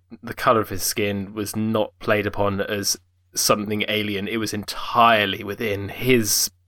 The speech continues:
predatory movement styles even. You know, everything was,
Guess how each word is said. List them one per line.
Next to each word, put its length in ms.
predatory 720
movement 640
styles 500
even. 340
You 80
know, 200
everything 560
was, 280